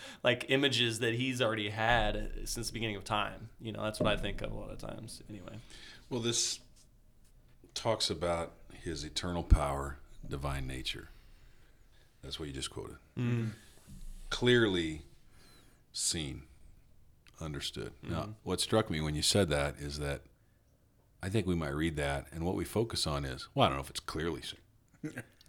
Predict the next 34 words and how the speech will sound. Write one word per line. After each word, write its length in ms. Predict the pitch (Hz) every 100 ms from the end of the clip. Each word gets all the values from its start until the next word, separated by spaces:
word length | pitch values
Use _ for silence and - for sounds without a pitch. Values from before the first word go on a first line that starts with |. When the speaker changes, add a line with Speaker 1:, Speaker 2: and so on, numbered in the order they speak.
| -
Speaker 2:
And 120 | 120 139
I'm 40 |
not 140 | 120
sure 140 | 143 87
that 100 | 73
I 40 |
understand. 500 | 65 - - 90 76
Like, 180 | 92 110
and 100 | 123
then 80 | 147
we 100 | 135
start 220 | - 107
talking 200 | 113 104
about, 160 | 87 71
"Well, 100 | -
how 140 | 117
is 80 | 101
it 100 | -
clearly 280 | 78 62 -
seen?" 160 | -
Speaker 1:
Mm. 280 | 120 113 107 98
Speaker 2:
And, 460 | 98 90 85 82 80
"Well, 80 |
you 140 | 90 123
see 160 | -
it 80 | 71
that 160 | 90 87
way, 80 | 64
but 100 | 80
I 80 | 101
see 140 | -
it 80 | -
this 160 |
way." 60 | 90